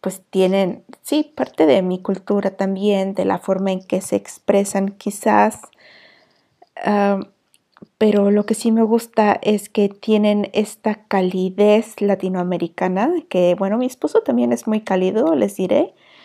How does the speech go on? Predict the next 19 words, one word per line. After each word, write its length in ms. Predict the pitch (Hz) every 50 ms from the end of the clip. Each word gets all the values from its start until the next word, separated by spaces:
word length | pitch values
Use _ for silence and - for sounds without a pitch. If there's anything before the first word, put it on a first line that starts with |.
| - - - - - _ _ _ _ -
que 140 | - 226 214
nos 180 | 214 214 214
decimos 520 | 214 214 208 - 240 226 226 226 226 - -
todos 280 | - 277 294 302 302
los 200 | 277 240 233 226
días 360 | 226 240 247 240 233 214 - -
que 400 | - 220 208 202 202 202 196 - 208
nos 260 | 208 208 196 196 -
amamos, 720 | 202 196 196 208 214 208 202 208 262 339 330 - - - _ _ _ _ _ _ _ - _ _ _ _ _ _ _ _ - -
ah, 400 | 202 202 202 202 202 196 - - _ _ _ _ _ _ _ _ _ _ - -
nuestros 560 | - - 208 214 208 208 208 - 190 202 - 233
hijos, 540 | 220 - - 214 220 220 220 220 - - -
mi, 360 | 214 202 196 190 196 - - -
mi 140 | - 214 202
pareja, 580 | 202 - 190 185 190 202 196 202 196 196 196 196
yo, 460 | 196 202 202 185 180 180 233 226 226 _ _ _
toda 200 | - - 254 -
la 100 | - -
familia, 580 | - - - 185 190 185 190 - 233 294 392 -